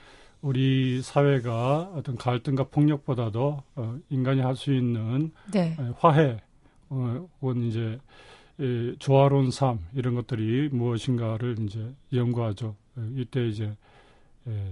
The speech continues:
Speaker 1: 뭐 간디라든가
Speaker 2: 네.
Speaker 1: 뭐 이런 철학자들, 어, 사상을 중심으로 연구했었는데요. 이런 이론적 연구에만 치중하다가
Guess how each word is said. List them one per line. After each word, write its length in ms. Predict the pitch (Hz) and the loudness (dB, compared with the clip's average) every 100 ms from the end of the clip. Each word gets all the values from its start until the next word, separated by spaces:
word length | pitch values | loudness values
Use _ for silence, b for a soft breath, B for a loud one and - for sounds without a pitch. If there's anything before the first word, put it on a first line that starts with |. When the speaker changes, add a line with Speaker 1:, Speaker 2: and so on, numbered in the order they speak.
| 92 101 | -10 -10
Speaker 1:
뭐 140 | 127 | -10
간디라든가 960 | 107 120 117 120 123 110 107 95 101 120 139 | -4 0 2 2 0 -2 -2 -2 -4 -4 -2
Speaker 2:
네. 240 | 202 151 | 0 2
Speaker 1:
뭐 80 | 107 | 0
이런 240 | 104 104 104 b b - | -4 -6 -10 b b -16
철학자들, 640 | - 156 135 135 113 110 104 _ b b - | 0 0 2 -2 -2 -4 -8 _ b b -12
어, 60 | 131 151 - b b | -12 -12 -18 b b
사상을 540 | - 135 123 120 113 110 | -2 0 2 2 2 0
중심으로 480 | 127 117 113 120 117 | 0 0 0 2 2
연구했었는데요. 920 | 117 117 113 123 107 101 110 135 113 B B B - | 2 2 0 -2 -2 -2 0 -2 -4 B B B -2
이런 180 | 143 143 | 4 8
이론적 480 | 143 160 156 156 | 8 8 6 6
연구에만 800 | 139 127 131 143 135 120 113 127 | 6 4 6 6 6 4 2 0
치중하다가 880 | 127 143 147 147 127 113 107 120 160 | 0 0 2 4 4 0 0 0 -2